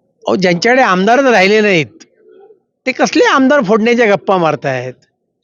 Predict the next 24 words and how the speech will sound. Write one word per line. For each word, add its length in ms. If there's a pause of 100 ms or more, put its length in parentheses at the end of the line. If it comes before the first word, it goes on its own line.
(220)
आणि 140
त्याच्यामुळे 480
महाराष्ट्राच्या 640
जनतेने 520
यांना 420 (640)
विरोधी 320
पक्षनेतेपद 880
देण्याच्या 500
योग्यतेचं 640
पण 160
ठरवलेलं 500
नाहीये 340 (440)
आणि 200
त्यामुळे 320 (260)
भारतीय 480
जनता 340
पार्टी, 440
शिवसेना, 560
राष्ट्रवादी 520
काँग्रेस 580 (420)
ही 80
महायुती 600
सक्षम 480
आहे. 100